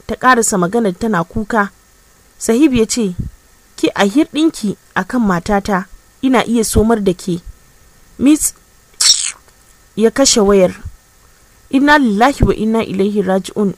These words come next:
Sama ta ce, tare da faɗar, "An yanka ta tashi." Lallai a yau gidan akwai tuhumar babban biredi da bota. Akwai kutumar babban biredi da bota.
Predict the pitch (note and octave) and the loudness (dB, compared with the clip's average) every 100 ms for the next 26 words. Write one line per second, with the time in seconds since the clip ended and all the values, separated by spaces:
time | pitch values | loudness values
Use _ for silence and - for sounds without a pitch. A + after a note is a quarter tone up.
0 | - - A3+ A3 F3+ F#3+ - F3+ - _ | -6 -4 -2 -2 -4 -8 -8 -8 -10 _
1 | _ _ - G#3+ C#4+ C#4+ - - G3+ - | _ _ -4 0 2 2 0 2 2 0
2 | _ - C#4 D4 D4+ C4 F3+ G#3 F#3 G#3+ | _ 0 2 2 0 0 0 0 0 0
3 | G3+ - - - _ _ _ _ _ - | -2 -2 -12 -20 _ _ _ _ _ 0
4 | B3 D4 E4+ A3 A#3 A3 F#3+ G3+ G3+ E3 | 4 6 4 4 4 4 2 0 2 0
5 | - - F#3 C#4 - A3 A3+ G3+ F3+ F3 | -2 -4 0 0 2 2 2 0 2 0
6 | G3 A#3+ A3+ A#3+ B3 G3+ - - F#3+ F3 | 2 2 4 2 2 0 -6 -6 -4 0
7 | G3 G3+ E3+ F3+ - - _ _ _ _ | 0 2 -2 -4 -10 -12 _ _ _ _
8 | - - F#3+ - D#4 D4+ C#4 D4 B3+ G#3 | -10 -4 0 2 2 -2 0 0 2 0
9 | F3+ G#3+ G#3 A3+ A3+ F#3+ F3+ F#3 F#3+ - | 2 2 4 2 2 0 -2 2 2 0
10 | F#3 | -4